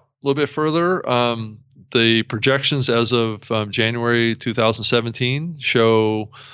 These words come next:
uh, year two thousand seventeen it to be two hundred forty-three, so two, two hundred fifty million. Uh, two thousand eighteen, three hundred and twenty million. Uh, nineteen, fo-, four hundred and fifteen million,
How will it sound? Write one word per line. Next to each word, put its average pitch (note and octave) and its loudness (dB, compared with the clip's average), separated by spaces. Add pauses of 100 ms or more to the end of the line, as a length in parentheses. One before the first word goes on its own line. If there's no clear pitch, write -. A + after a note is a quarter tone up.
(280)
uh, G2 -4 (140)
year A#2 4
two - 0
thousand A#2+ 0
seventeen B2+ -2
it A2 -10
to A2 -6
be G#2+ -2
two B2+ -2
hundred A2+ -2
forty-three, B2+ 2
so G2+ 0 (680)
two, C3 -2 (160)
two C3 4
hundred A#2+ 0
fifty B2+ 2
million. A#2+ 0 (440)
Uh, G#2 0 (220)
two A#2 -2
thousand A2 2
eighteen, B2+ 2
three A#2 0
hundred A#2+ 2
and G#2+ -6
twenty A2+ 0
million. A#2+ 2 (480)
Uh, G2 0
nineteen, A#2 -2
fo-, - -10
four A2 2
hundred A2+ 0
and G#2 -8
fifteen A2+ 0
million, A2+ -2